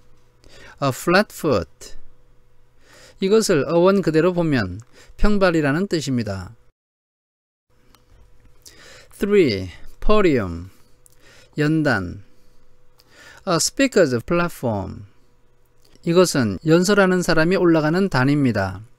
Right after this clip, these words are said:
Etymologically, a place for the foot. 어원 그대로 설명을 하자면 발을 올려놓는 장소라는 뜻입니다. The suffix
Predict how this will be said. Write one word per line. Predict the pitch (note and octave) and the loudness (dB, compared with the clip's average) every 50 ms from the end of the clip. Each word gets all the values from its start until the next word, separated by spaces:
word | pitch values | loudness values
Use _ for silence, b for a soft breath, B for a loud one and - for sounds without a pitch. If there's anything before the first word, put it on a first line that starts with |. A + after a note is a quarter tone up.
| - - _ _ _ - _ _ _ _ B B B B B B B B B B B B B | -20 -20 _ _ _ -20 _ _ _ _ B B B B B B B B B B B B B
Etymologically, | - - - - E3 D#3+ D#3 D3+ D3+ D3+ D#3 F3 G3 G3+ F#3 D3+ - - - C#3 B2+ A#2 A2 G#2 G2 F#2 F2+ - - - - D#3 | -8 -8 -4 -2 -2 0 0 2 2 2 2 2 2 2 0 -2 -4 -4 -4 -2 -2 0 0 0 0 -2 -4 -8 -14 -16 -12 -12
a | C#3+ - - | -12 -10 -6
place | - D#3+ F3 G#3 A#3+ A#3 - | -2 0 0 0 0 -2 -4
for | - - D#3+ D3+ | -8 -6 -4 -4
the | C#3 B2+ B2 | -2 -4 -6
foot. | - - C#3 A#2 G2+ F#2 - - - - - - - - - - - - - - - _ _ - b b b b b b b b b b | -6 -6 -4 -4 -4 -4 -8 -12 -20 -18 -14 -10 -10 -10 -10 -12 -16 -20 -20 -20 -20 _ _ -20 b b b b b b b b b b
어원 | - E3 E3+ F#3+ G#3 G#3+ G3+ | 0 2 2 4 4 2 2
그대로 | - F3+ E3 F3+ G3 G#3 | 0 0 2 2 2 2
설명을 | G#3 - F#3 F3+ F3 F3 F3 F3 | 2 0 -2 -2 -2 -2 -2 -2
하자면 | E3 D#3+ D#3 C#3+ C3+ C3 A#2+ A2 G2 F#2 F2+ A2 A#2 - B B B B B B | -2 -2 -2 -2 -2 0 0 -2 -2 -4 -8 -12 -16 -20 B B B B B B
발을 | - C3 C#3+ D#3+ F#3+ A3 | -6 -4 -2 0 0 0
올려놓는 | F3+ F3+ F3+ F#3 F#3 F3+ E3+ D#3+ D#3+ E3+ F#3+ F#3+ | 2 2 2 2 2 2 0 -2 -2 -2 -2 -4
장소라는 | F3 C#3+ C#3+ C3+ C#3+ C#3+ C#3+ D#3 F3+ - | -4 -4 -4 -2 -2 -2 -2 -2 -4 -4
뜻입니다. | D3 D3+ C3 D3+ C3+ B2 A#2 G#2+ G2+ F#2+ F#2+ G2 A2+ A#2 - - - _ - - - - - - - - - - _ _ _ _ _ _ _ - - - - - _ _ _ _ _ _ _ _ _ _ _ _ _ _ _ _ _ _ _ _ _ _ _ _ _ _ _ _ _ _ _ _ B B B B B B B B B B | -6 -8 -6 -4 -4 -4 -4 -4 -4 -6 -6 -10 -14 -18 -20 -20 -20 _ -20 -20 -20 -20 -20 -20 -20 -20 -20 -20 _ _ _ _ _ _ _ -20 -20 -20 -20 -20 _ _ _ _ _ _ _ _ _ _ _ _ _ _ _ _ _ _ _ _ _ _ _ _ _ _ _ _ _ _ _ _ B B B B B B B B B B
The | - F#3 | -2 -2
suffix | F3 - - C4 C4+ - - F#3+ E3 - - - - | 0 2 2 2 2 2 0 -2 -2 -2 -4 -6 -6